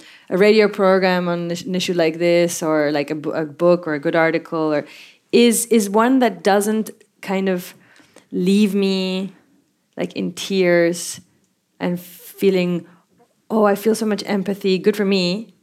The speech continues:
I'm so empathetic." <laughs> You know, I can feel for, of course, if, or if you don't feel empathy for another human being, I don't know what's, I don't, I don't think we should be proud of ourselves for being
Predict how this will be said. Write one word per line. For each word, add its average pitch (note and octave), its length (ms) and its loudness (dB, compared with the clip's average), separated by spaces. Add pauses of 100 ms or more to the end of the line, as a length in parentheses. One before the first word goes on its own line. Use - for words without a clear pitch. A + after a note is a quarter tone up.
(140)
I'm F3+ 100 -4
so G#3+ 180 0
empathetic." F3+ 560 0 (120)
<laughs> - 140 -12
You F#3+ 100 -2
know, G#3+ 200 0 (220)
I F#3 80 -6
can G3 140 -4
feel G#3+ 240 2
for, G3 120 0
of - 360 -12
course, F3+ 280 -2
if, D#3+ 120 -10
or E3+ 200 -2
if D#3+ 100 -2
you E3 160 -6
don't F#3 260 -4
feel F3+ 160 0
empathy F#3 440 -4
for E3 140 -6
another F3+ 180 0
human F3 280 -4
being, F#3 280 -4
I E3 60 -6
don't E3 140 -6
know F3+ 140 -4
what's, E3+ 260 -4 (380)
I F3+ 60 0
don't, F#3+ 180 2
I G3 100 2
don't A3 140 2
think G#3+ 140 0
we G#3 80 2
should G3+ 160 -4
be F3+ 80 0
proud F#3 360 0
of F3+ 80 0
ourselves F3 380 -2
for F3 180 -8
being F3 300 -6